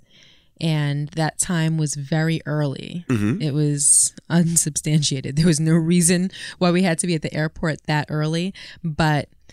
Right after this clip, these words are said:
Speaker 1: we had to go there to drop our bags off because he had an appearance to make
Speaker 2: That's right.
Speaker 1: during the day, and then we needed to go back to the airport.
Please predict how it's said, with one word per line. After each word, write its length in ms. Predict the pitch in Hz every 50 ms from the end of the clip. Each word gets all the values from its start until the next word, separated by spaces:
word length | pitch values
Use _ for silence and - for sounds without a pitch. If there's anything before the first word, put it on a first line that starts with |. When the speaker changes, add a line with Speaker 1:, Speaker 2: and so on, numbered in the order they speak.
| _ _
Speaker 1:
we 100 | - 180
had 120 | 170 185 -
to 80 | - 175
go 320 | 156 147 180 175 180 190
there 200 | 180 190 165 160
to 140 | 156 - 165
drop 380 | 147 - - 165 151 175 - -
our 260 | - 151 147 147 147
bags 560 | 135 - - 170 170 180 196 220 208 - - -
off 340 | 147 135 127 - 170 - -
because 320 | - 170 - - 165 156 -
he 100 | 170 170
had 400 | 160 151 165 151 151 147 147 -
an 140 | 151 143
appearance 640 | 139 139 - - - 180 170 165 156 147 147 - -
to 160 | - - -
make 360 | 156 147 143 139 135 - - -
Speaker 2:
That's 180 | - 123 - -
right. 180 | 95 104 135 - -
Speaker 1:
during 300 | 156 165 165 160 160 160
the 80 | 156
day, 420 | 147 139 160 147 139 135 135 135 139
and 220 | 139 156 151 151 147
then 220 | 147 143 143 147
we 80 | 147 147
needed 260 | 147 143 135 139 -
to 80 | -
go 140 | - 151 139
back 320 | 123 - 147 139 139 143 -
to 120 | - - 151
the 120 | 156 -
airport. 480 | 120 131 135 - - - 139 127 -